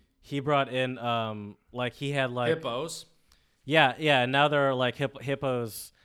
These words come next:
Speaker 1: that are, uh, not, uh, you know, I don't know if you wanna say native,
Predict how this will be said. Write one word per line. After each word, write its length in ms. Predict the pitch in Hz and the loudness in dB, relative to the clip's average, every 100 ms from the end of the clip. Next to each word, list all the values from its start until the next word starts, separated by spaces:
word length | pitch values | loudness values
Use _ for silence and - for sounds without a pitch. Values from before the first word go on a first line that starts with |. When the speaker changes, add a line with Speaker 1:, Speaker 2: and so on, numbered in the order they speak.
| _ - | _ -2
Speaker 1:
that 180 | 131 | 2
are, 240 | 127 120 117 | 4 4 2
uh, 240 | 71 110 - | -4 -12 -8
not, 240 | 147 156 123 | -2 -2 0
uh, 40 | |
you 120 | 139 | 0
know, 60 | 123 | 0
I 120 | 123 | -2
don't 180 | 127 131 | -2 -4
know 200 | 123 117 | -4 -6
if 120 | 110 | -8
you 80 | 120 | -10
wanna 140 | 117 107 | -10 -8
say 180 | 113 | -8
native, 640 | 107 107 117 107 95 101 | -8 -6 -6 -6 -10 -16